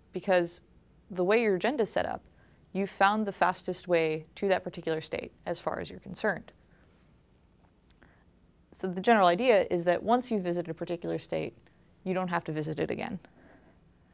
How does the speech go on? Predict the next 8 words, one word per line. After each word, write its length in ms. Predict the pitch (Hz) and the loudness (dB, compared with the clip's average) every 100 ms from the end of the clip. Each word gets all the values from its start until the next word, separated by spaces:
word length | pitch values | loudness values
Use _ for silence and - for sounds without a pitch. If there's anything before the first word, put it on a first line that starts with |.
| _ _ _ _ _ _ _ _ _ _ _ _ _ _ _ _ _ _ _ _ _ _ | _ _ _ _ _ _ _ _ _ _ _ _ _ _ _ _ _ _ _ _ _ _
If 140 | 214 233 | 4 6
you're 80 | 254 | 6
building 280 | 302 330 | 4 4
a 40 | 269 | 2
normal 240 | 254 226 | 4 2
ser-, 240 | - 320 - | 2 -4 -2
search 320 | - 320 - | 0 0 2
tree, 320 | - 165 - | -2 -2 -4